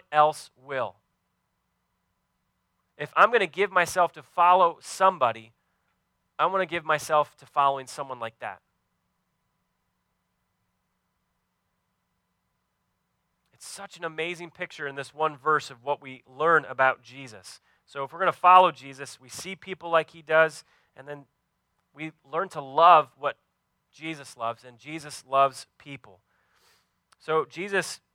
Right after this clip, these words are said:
not only has, um, really good vision in terms of seeing people, but he's apparently has really good ears, because in verse seventeen, Jesus says this, "On hearing this, Jesus said to them,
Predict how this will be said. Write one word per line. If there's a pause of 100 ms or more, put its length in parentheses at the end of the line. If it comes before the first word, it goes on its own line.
(160)
not
only
has, (600)
um,
really
good
vision
in
terms
of
seeing
people,
but
he's
apparently
has (300)
really
good
ears,
because
in
verse
seventeen, (480)
Jesus
says
this,
"On
hearing
this,
Jesus
said
to
them,